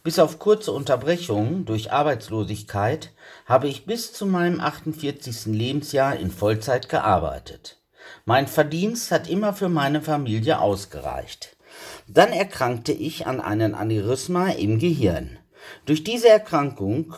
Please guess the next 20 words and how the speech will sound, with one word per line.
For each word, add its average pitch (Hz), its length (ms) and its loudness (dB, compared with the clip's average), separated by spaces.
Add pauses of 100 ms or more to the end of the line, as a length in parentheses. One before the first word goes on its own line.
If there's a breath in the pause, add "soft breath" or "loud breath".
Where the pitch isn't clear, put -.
konnte 120 280 0
ich 107 220 -6
nicht 175 340 -2
mehr 190 300 -2
in 120 80 -4
meinem 95 400 0
erlernten 131 600 2
Beruf 131 460 -4
weiterarbeiten. 82 880 -2 (840 loud breath)
Da 170 240 6
ich - 340 -4
immer 240 320 -6
schon 180 340 -2
gerne 117 420 0
an 101 140 -4
der 98 120 0
frischen 180 360 -4
Luft 143 260 -4
gearbeitet 123 600 0
habe, 120 400 0